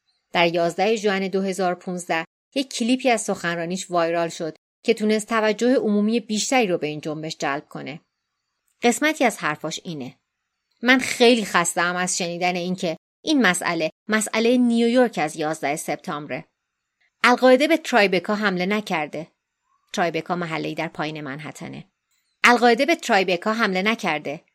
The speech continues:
به آمریکا حمله کرده. و این مردان و زنان و پاسخی که اونا دادن چیزیه که این کشور رو سر پا نگه داشته. چیزیه که به یک ملت گیج و در حال تلو تلو خوردن یه اساس محکم داده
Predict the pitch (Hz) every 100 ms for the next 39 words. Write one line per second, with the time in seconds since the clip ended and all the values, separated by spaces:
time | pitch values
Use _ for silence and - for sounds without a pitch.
0 | _ - - - 240 233 254 302 226 165
1 | 147 170 135 139 127 165 _ _ _ 180
2 | 190 254 226 240 220 202 196 190 185 196
3 | 175 175 175 208 - 240 - 254 277 262
4 | 277 226 247 254 185 175 170 180 - 220
5 | 180 190 175 180 175 190 175 180 165 170
6 | 180 160 175 160 165 160 160 127 180 -
7 | 151 _ _ _ _ _ _ _ - -
8 | 233 208 226 220 202 208 247 240 208 202
9 | 202 233 180 - 240 254 269 214 185 190
10 | 190 190 190 175 185 175 175 170 165 165
11 | - _ _ 233 269 - 196 - 233 233
12 | 208 185 - 214 196 175 175